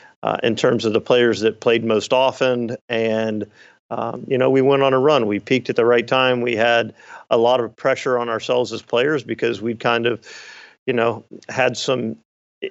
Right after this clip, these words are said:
issues with the way that the season had gone and how, you know, m-, maybe the lineup had changed so frequently, uh, that we just really wanted a little bit of consistency. But with that,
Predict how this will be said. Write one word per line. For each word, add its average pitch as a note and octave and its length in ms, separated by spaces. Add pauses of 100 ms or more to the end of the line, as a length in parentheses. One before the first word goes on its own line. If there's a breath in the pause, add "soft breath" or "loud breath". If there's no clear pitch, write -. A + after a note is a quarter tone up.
issues C#3+ 460
with C#3 140
the C#3+ 80
way C3 260
that A#2 200
the A#2 100
season C3 380
had A#2 140
gone B2+ 380
and A2+ 120
how, A2+ 320 (300)
you C3+ 120
know, A#2 380
m-, A#2 240
maybe A#2+ 240
the A2+ 80
lineup A#2 380
had G#2+ 120
changed A#2 420
so A#2 180
frequently, B2+ 640 (400 loud breath)
uh, B2 140
that B2 80
we B2+ 140
just D#3+ 200
really C#3 180
wanted B2+ 300
a A#2+ 80
little C3 200
bit B2 120
of B2 140
consistency. A2 680
But G2 220
with C3+ 240
that, B2+ 300